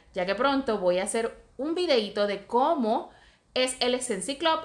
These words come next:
y los beneficios que tienes al unirte.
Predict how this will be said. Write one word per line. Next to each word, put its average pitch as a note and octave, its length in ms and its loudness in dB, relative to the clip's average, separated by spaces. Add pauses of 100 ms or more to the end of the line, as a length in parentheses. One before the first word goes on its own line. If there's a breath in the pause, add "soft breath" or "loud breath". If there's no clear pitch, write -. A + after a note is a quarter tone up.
y E4 160 0
los C4+ 200 0
beneficios A#3 800 -2
que C4 120 0
tienes A3 460 -4 (320)
al E4 240 0 (200)
unirte. F#3 680 -6